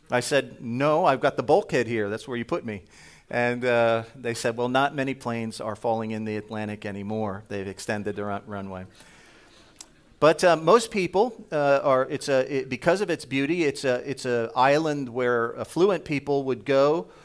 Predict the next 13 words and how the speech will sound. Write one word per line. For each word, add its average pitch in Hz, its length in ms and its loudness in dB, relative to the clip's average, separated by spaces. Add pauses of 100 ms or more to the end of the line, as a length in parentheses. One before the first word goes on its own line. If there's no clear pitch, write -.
(180)
Um, 117 420 0
they 117 160 2
would 117 160 -4
leave, 131 500 -2
uh, 127 160 0
from 120 200 -8
southern 131 540 0
England, 180 640 -2
and 127 160 -4
they 123 80 0
would 117 160 -4
take, 135 380 -4
um, 120 240 -6